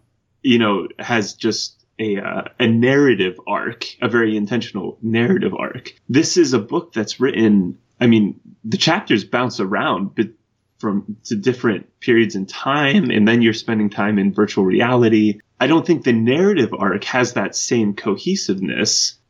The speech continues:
There is a, a thematic cohesiveness, but, uh, it's almost like all these things are, all the, all the crazy things that happening, that are happening are so much bigger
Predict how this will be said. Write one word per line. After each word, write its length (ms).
There 200
is 200
a, 220
a 100
thematic 680
cohesiveness, 1080
but, 580
uh, 200
it's 140
almost 240
like 220
all 140
these 200
things 280
are, 400
all 140
the, 160
all 160
the 100
crazy 380
things 200
that 140
happening, 580
that 200
are 60
happening 420
are 120
so 280
much 320
bigger 480